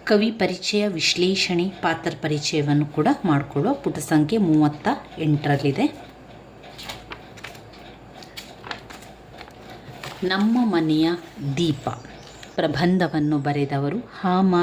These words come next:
ನಾಯಕನವರು, ಶ್ರೀ ಹಾರೋಗದ್ದೆ ಮಾನಪ್ಪ ನಾಯಕ. ಮೊದಲಿಗೆ ಪ್ರಬಂಧದ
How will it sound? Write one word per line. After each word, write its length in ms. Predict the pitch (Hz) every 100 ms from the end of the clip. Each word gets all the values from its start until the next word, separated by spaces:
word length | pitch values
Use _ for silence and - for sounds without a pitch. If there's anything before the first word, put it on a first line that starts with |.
| 170
ನಾಯಕನವರು, 760 | 156 147 143 - 143 143 185 - - - -
ಶ್ರೀ 280 | - - 214
ಹಾರೋಗದ್ದೆ 880 | 208 180 175 185 196 170 143 - 277 - 170
ಮಾನಪ್ಪ 540 | 160 156 143 139 - 285 - -
ನಾಯಕ. 420 | 196 147 131 - - - - - - - - - - - - - -
ಮೊದಲಿಗೆ 520 | 185 180 160 151 226 311 - - - - - - - - - - - - - - - - - - - - - - - - -
ಪ್ರಬಂಧದ 580 | 190 165 147 226 190